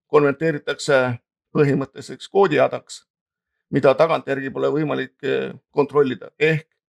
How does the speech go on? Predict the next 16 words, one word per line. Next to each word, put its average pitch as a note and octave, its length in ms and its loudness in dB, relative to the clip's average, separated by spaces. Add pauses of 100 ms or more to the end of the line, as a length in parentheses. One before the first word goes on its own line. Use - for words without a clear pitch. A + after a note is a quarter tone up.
(440)
näiteks, C3+ 440 -4
kui C3 440 -4 (460)
Kaja D3+ 220 8
Kallas C#3+ 300 2
saab C3 140 -8
näiteks - 500 -10 (400)
kakskümmend C#3+ 420 4
neli D3+ 160 2
tuhat B2 260 -6
häält, E3+ 320 2 (580)
siis C#3+ 200 0
ei D3+ 60 6
ole C#3 100 4
mitte D3 200 -4
mingi E3+ 380 -2
võimalusega C#3 840 0